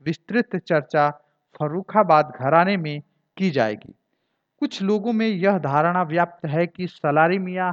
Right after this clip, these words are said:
हाजी साहब के शिष्य थे, किंतु वास्तव में वे दोनों गुरु भाई भी थे और साले बहनोई भी थे। संभव है कि गुरु पुत्र होते हुए भी सलारी मियाँ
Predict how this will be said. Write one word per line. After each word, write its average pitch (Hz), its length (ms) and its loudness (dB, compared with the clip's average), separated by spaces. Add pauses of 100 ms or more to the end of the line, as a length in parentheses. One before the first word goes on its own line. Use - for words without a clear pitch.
हाजी 151 360 -2
साहब 160 460 0
के 185 160 -6
शिष्य 135 440 -10
थे, 113 180 -14
किंतु - 760 -10
वास्तव 139 500 0
में 185 220 -6 (480)
वे 214 160 2
दोनों 165 440 -2 (500)
गुरु 143 200 -6
भाई 156 340 0
भी 120 160 -8
थे - 220 -16 (600)
और 147 300 2 (440)
साले 180 280 2
बहनोई 156 480 -4
भी 120 180 -10
थे। 104 200 -10 (640)
संभव 170 340 4
है 190 180 2
कि 196 260 -10 (100)
गुरु 214 360 -4 (180)
पुत्र 202 380 -6 (100)
होते 165 300 -2
हुए 190 240 0
भी 170 240 -4 (500)
सलारी 170 380 4
मियाँ 160 320 -4